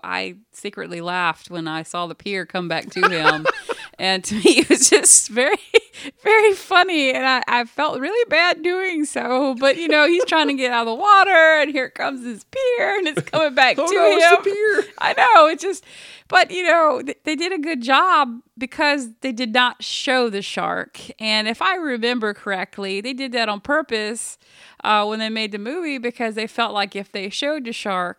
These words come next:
Speaker 1: it would take away that element of s-, that scare tactic that they were trying to go for.
Speaker 2: Not only that, the shark didn't work half the time.
Speaker 1: That's right.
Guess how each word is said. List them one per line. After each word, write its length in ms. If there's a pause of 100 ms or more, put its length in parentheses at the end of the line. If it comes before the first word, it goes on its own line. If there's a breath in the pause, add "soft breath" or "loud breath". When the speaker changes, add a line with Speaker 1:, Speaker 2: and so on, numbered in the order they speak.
Speaker 1:
it 120
would 160
take 260
away 280
that 280
element 480
of 400
s-, 260
that 320
scare 260
tactic 540
that 160
they 140
were 120
trying 360
to 80
go 200
for. 520
Speaker 2:
Not 240
only 220
that, 240
the 160
shark 340
didn't 180
work 240
half 200
the 80
time. 180
Speaker 1:
That's 240 (100)
right. 220